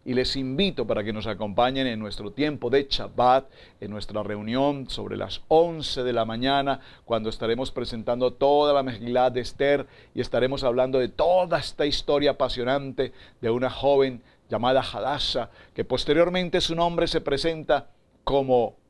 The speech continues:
Esther, que para, entre otras cosas, ni siquiera era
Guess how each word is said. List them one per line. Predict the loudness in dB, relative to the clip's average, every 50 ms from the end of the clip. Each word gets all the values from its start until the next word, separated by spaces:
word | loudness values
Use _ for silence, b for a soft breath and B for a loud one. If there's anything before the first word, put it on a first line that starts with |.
| _ _ _ _ _ _ _ _ _ _ -4
Esther, | -2 -2 -2 2 4 4 4 4 2 -2 -10 _ _ b b b b b b
que | -2 -2 -2 -2
para, | 0 0 2 4 4 4 2
entre | 0 -2 2 2
otras | 2 4 4 2 0 2
cosas, | 0 0 0 0 -2 -4
ni | -4 -6 -8
siquiera | -8 -8 -10 -4 2 2 4 4 6 6 6
era | 6 4 2 -2